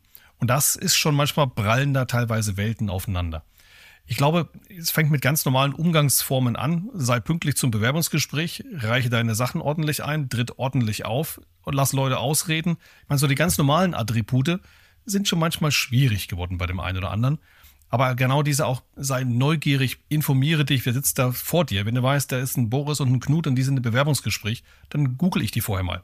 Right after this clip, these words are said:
Was machen die zwei denn eigentlich so einen ganzen Tag? Und stell dann gezielt daraufhin zwei Fragen, drei Fragen, die ich da irgendwo online halt gelesen habe über die. Allein so, um ein bisschen ins Gespräch dann auch da reinzukommen.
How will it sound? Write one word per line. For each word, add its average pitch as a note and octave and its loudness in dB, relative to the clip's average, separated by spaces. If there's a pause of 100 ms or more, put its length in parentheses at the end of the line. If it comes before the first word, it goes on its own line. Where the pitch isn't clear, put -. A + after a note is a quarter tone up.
Was - -4
machen E3 2
die A2+ 0
zwei F2 -4
denn F#2 -6
eigentlich F#2 -4
so G2+ -4
einen F#2+ -2
ganzen F#2+ -2
Tag? D3 -2 (300)
Und C#3+ 2
stell C#3+ 0
dann C#3 2
gezielt C3+ 0
daraufhin C3 2
zwei B2 0
Fragen, A#2+ 0
drei A#2 2
Fragen, A#2 0
die A#2 0
ich - -8
da B2 0
irgendwo B2 0
online A#2+ 0
halt A#2 -4
gelesen A#2 0
habe F#2 -6
über F2+ -6
die. G2 -2 (520)
Allein B2 0
so, B2+ 0
um A#2+ -2
ein - 0
bisschen C3 2 (360)
ins B2+ 2
Gespräch A#2 -2
dann A#2 -2
auch G2+ -4
da G#2 -2
reinzukommen. F#2 -4